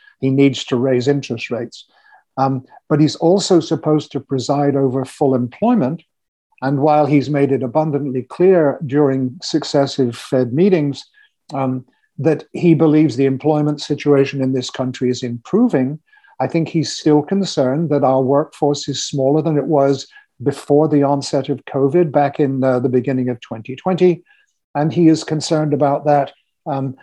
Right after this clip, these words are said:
because he wants to be sure that he fulfills both sides of his mandate. And then I think perhaps in the back of his mind, he also has, uh, a, a lingering thought, perhaps,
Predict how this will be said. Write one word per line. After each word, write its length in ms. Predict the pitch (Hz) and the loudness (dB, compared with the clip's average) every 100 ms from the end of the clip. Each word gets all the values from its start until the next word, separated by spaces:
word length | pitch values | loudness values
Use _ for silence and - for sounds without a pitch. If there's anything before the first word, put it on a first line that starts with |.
| _ - | _ -4
because 340 | 143 165 143 | -2 0 0
he 100 | 156 | 0
wants 280 | 139 139 - | 0 -2 -4
to 80 | 123 | -6
be 120 | 131 | -6
sure 240 | - 139 | -2 -2
that 140 | 135 123 | -2 -6
he 200 | 135 160 - | -6 -6 -2
fulfills 560 | 143 135 - 131 117 | -2 0 -2 -4 -4
both 380 | 113 101 160 160 | -10 0 0 0
sides 440 | - 143 127 123 | -2 -2 -2 -4
of 140 | 135 117 | -6 -6
his 200 | 131 127 | -6 -6
mandate. 500 | 135 139 117 107 113 _ _ - - - | -4 -4 -6 -8 -12 _ _ -20 -20 -6
And 100 | 143 | -2
then 120 | 160 | 2
I 80 | 156 | 2
think 200 | 180 196 | 2 0
perhaps 400 | 151 147 202 - | 0 0 0 -2
in 120 | 160 | 0
the 80 | 147 | 0
back 320 | 127 160 170 | 2 0 0
of 80 | 170 | 0
his 180 | 156 139 | 0 0
mind, 400 | 143 143 139 127 _ _ _ _ - | 0 0 -2 -6 _ _ _ _ 0
he 80 | |
also 360 | 139 180 175 180 | 2 2 0 -2
has, 420 | 127 156 151 - | 0 -2 -4 -4
uh, 460 | - 139 135 - 147 - | -4 -2 -2 -2 -4 -4
a, 60 | |
a 40 | 151 | -6
lingering 600 | 131 175 220 175 151 147 | 0 2 4 2 2 -2
thought, 400 | - 147 143 147 | -2 0 2 0
perhaps, 580 | 143 131 135 135 - | -6 -6 -6 -8 -12